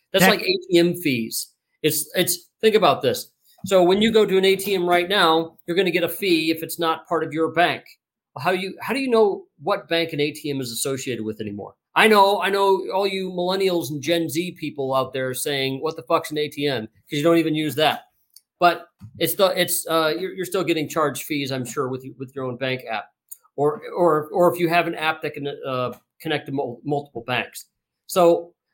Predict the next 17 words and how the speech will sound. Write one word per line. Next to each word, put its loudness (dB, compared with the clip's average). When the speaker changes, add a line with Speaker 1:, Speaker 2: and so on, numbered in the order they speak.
Speaker 1:
the, -2
this -2
fee 2
mechanism 0
seems -2
like -2
it's -12
gonna -6
get -10
bogged 2
down. -2
Uh, -2
th-, -14
sorry, 0
this -8
bridging 2
mechanism -2